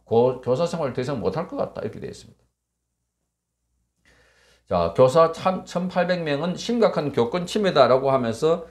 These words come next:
어, 교권 침해 탄원서를 제출했다고 합니다. 자, 이 교사의 이야기를 한번 들어보겠습니다.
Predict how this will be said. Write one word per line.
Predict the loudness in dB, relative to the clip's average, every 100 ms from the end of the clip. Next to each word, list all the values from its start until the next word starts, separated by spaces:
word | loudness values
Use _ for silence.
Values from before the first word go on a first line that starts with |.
| _ -14
어, | -12 -2
교권 | 0 0 -6
침해 | -2 -4
탄원서를 | -2 0 2 4 6 6 6
제출했다고 | 2 -6 -8 -8 -14
합니다. | -18 -20 _ _ _ _ _ _ _ _ _ _ _ _ _ _
자, | -8 -6
이 | -4 -2
교사의 | 2 2 2 0 0 -2 -6 -14 -16 -16 -10
이야기를 | -2 0 0 0 -2
한번 | -2 -6 -4
들어보겠습니다. | -2 -2 -4 -10 -10 -6 -6